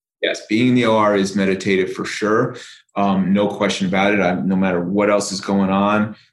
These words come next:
that's my happy place for sure. Nothing can bother me in there.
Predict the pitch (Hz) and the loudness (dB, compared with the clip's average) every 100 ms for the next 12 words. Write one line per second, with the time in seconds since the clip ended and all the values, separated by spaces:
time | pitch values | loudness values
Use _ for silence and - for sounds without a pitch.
0 | _ 98 92 - 98 95 95 92 98 - | _ -2 -2 0 -2 0 -2 -2 -6 -4
1 | 98 95 - 76 - 104 104 107 110 87 | -4 -4 -8 -8 -6 -2 0 0 -2 -4
2 | 92 95 95 98 92 95 90 104 107 113 | -4 -4 -4 -4 -4 -4 -2 -2 -2 -2
3 | 113 123 139 180 | -2 -2 -2 -4